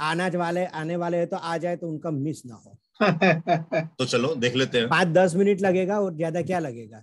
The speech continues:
Speaker 1: तो
Speaker 2: अरे,
Speaker 3: नहीं।
Speaker 2: अगर ए-, एक मिनट, आप ये कुंडली खोलते हैं, उसमें पूरा detail आती है, वो मेरे पास कैसे आ सकती है? मेरे पास नहीं खुलता, वैसे किसी का खोलता हूँ तो।
Speaker 3: अच्छा।
Speaker 2: हाँ।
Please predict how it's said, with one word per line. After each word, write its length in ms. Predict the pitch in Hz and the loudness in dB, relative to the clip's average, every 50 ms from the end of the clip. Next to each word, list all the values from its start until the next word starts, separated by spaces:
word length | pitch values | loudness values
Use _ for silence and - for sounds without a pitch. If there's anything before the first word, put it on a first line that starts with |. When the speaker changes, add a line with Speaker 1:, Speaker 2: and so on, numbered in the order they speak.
| _ - | _ 0
Speaker 1:
तो 120 | 170 170 | 2 2
Speaker 2:
अरे, 300 | 165 - - - 208 214 | 2 0 -4 -6 -2 2
Speaker 3:
नहीं। 120 | 226 214 202 | 2 2 2
Speaker 2:
अगर 320 | 196 202 - - - 185 | 0 -4 -6 -6 -4 -4
ए-, 380 | 202 - - - - - 180 214 | -4 -4 -4 -10 -4 0 2 2
एक 120 | 220 190 | 2 2
मिनट, 200 | 202 190 190 208 | 2 2 2 2
आप 320 | 202 185 175 175 180 190 170 | 2 2 2 2 2 0 0
ये 80 | 190 185 | 0 0
कुंडली 340 | 185 - 175 185 190 202 | 0 -2 -2 0 0 -2
खोलते 420 | 190 - - 180 185 202 190 196 214 | -2 -4 -4 -4 -4 -4 -2 -4 -4
हैं, 100 | 196 190 | -2 -2
उसमें 380 | 180 180 160 - 190 185 175 | -2 -2 -4 -4 -4 -4 -4
पूरा 220 | 160 170 180 190 190 | -4 -4 -2 -2 -2
detail 340 | 160 151 147 156 196 202 190 | -2 -4 -2 -2 0 0 0
आती 200 | 180 160 214 208 | -2 -4 -6 -6
है, 60 | 196 | -4
वो 200 | 196 202 190 175 | -2 -2 -2 -2
मेरे 240 | 151 147 156 170 196 | -2 -2 -2 -4 -2
पास 240 | 190 208 214 214 | 0 -2 -2 -2
कैसे 300 | - - 208 214 - 254 | -4 -6 -8 -6 -4 -2
आ 140 | 214 180 170 | -2 -2 -2
सकती 300 | 165 170 175 160 - 185 | -4 -6 -12 -12 -8 -6
है? 100 | 185 170 | -4 -2
मेरे 180 | 156 156 165 180 | 0 0 -2 -2
पास 200 | 180 185 180 165 | -2 -4 -4 -4
नहीं 140 | 180 185 180 | -6 -6 -6
खुलता, 300 | - 160 151 135 160 151 | -6 -6 -4 -2 -2 -2
वैसे 300 | 143 139 135 - 143 139 | -2 -4 -6 -6 -6 -6
किसी 280 | - 165 - - 165 | -6 -6 -4 -2 0
का 100 | 156 156 | 0 0
खोलता 360 | 135 - 156 151 147 147 156 | 0 2 2 2 2 0 -2
हूँ 140 | 143 139 135 | -4 -4 -6
तो। 120 | - - - _ _ _ _ _ _ _ _ _ _ _ _ _ _ _ _ _ _ _ _ _ _ _ _ _ _ _ _ _ _ _ _ - | -10 -14 -20 _ _ _ _ _ _ _ _ _ _ _ _ _ _ _ _ _ _ _ _ _ _ _ _ _ _ _ _ _ _ _ _ -12
Speaker 3:
अच्छा। 460 | 104 - - - - 104 82 - - _ _ _ _ _ _ _ _ _ - | -8 -4 0 0 0 0 0 -4 -10 _ _ _ _ _ _ _ _ _ -2
Speaker 2:
हाँ। 300 | 147 151 151 143 135 - | 0 0 2 0 -2 -4